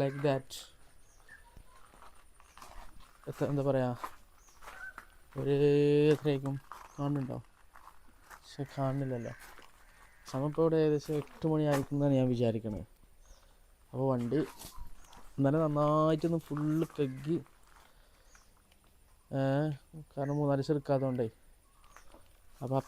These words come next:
പരിപാടിയൊക്കെ കഴിഞ്ഞ് ഇപ്പം ഇന്ന് രാവിലെ ഒന്നും പരിപാടി ചെയ്യാനില്ല. നമ്മൾ നേരെ ബിസ്മില്ലാ നമ്മൾ ഓടാൻ ഇറങ്ങുകയാണ് ഗൈസ്. ശരിക്കും മൂന്നാല് ദിവസമായി ഓടിയിട്ട്. ഓട്ടമൊക്കെ ഒന്ന് രണ്ട് ഓട്ടമൊക്കെ വന്നിന്. അതൊക്കെ ഇങ്ങനെ അങ്ങോട്ടും ഇങ്ങോട്ടൊക്കെ തിരിഞ്ഞു. അപ്പോൾ anyway ഗൈസ്, നമ്മൾ മാഷാ അല്ലാ ഓടാൻ വീണ്ടും ഇറങ്ങുന്നു.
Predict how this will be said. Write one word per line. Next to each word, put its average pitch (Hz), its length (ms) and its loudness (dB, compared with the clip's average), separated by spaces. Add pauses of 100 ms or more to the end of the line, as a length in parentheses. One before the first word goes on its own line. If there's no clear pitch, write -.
പരിപാടിയൊക്കെ 165 480 6
കഴിഞ്ഞ് 143 280 4
ഇപ്പം 147 140 0
ഇന്ന് 143 160 0
രാവിലെ 135 280 2
ഒന്നും 131 200 -4
പരിപാടി 120 320 0
ചെയ്യാനില്ല. 110 340 -6
നമ്മൾ 120 160 -8 (120)
നേരെ 123 180 -8
ബിസ്മില്ലാ 135 420 -6
നമ്മൾ 135 160 -2 (920)
ഓടാൻ 139 280 6
ഇറങ്ങുകയാണ് 131 360 2
ഗൈസ്. 120 280 0
ശരിക്കും 123 300 -4
മൂന്നാല് 131 280 2
ദിവസമായി 139 340 2
ഓടിയിട്ട്. 117 260 -4 (760)
ഓട്ടമൊക്കെ 143 380 0
ഒന്ന് 151 140 4
രണ്ട് 143 180 4
ഓട്ടമൊക്കെ 143 300 2
വന്നിന്. 127 260 0
അതൊക്കെ 117 240 -8
ഇങ്ങനെ 143 160 -2 (680)
അങ്ങോട്ടും 143 240 -4
ഇങ്ങോട്ടൊക്കെ 143 320 0
തിരിഞ്ഞു. 117 260 -4 (880)
അപ്പോൾ 127 180 -2
anyway 127 260 4
ഗൈസ്, 120 240 4 (100)
നമ്മൾ 120 300 0 (440)
മാഷാ 113 320 -10
അല്ലാ 110 160 -2 (120)
ഓടാൻ 113 200 4 (120)
വീണ്ടും 123 320 6 (520)
ഇറങ്ങുന്നു. 120 400 -2